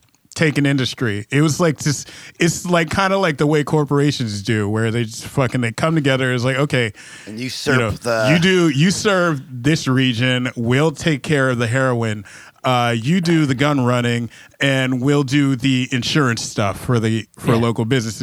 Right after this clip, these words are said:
Speaker 1: It was like some fucking weird shit.
Speaker 3: Yeah.
Speaker 2: And those are all Democrats now, aren't they? I feel like that's, like, when I think about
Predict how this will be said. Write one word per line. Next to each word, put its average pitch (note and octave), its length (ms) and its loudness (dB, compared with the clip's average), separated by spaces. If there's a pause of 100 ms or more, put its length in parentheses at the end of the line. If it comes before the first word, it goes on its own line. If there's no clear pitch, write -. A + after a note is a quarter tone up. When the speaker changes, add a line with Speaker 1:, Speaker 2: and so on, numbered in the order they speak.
Speaker 1:
It C#3+ 40 4
was D#3 160 0
like D#3 160 0
some B2+ 180 -6
fucking C#3+ 640 -2
weird B2 380 0
shit. - 440 -4
Speaker 3:
Yeah. F3 260 -2 (260)
Speaker 2:
And F#2+ 120 -8
those A2 220 0
are A2 80 4
all A2 120 2
Democrats F2+ 600 -2
now, E2 220 -6
aren't E2+ 180 -6
they? E2 240 -6 (840)
I G#2 80 -4
feel C#3 180 0
like C3 140 0
that's, C#3 300 -2
like, C3 240 0
when C#3 140 2
I C3+ 60 2
think F#3 180 -2
about D#3+ 340 2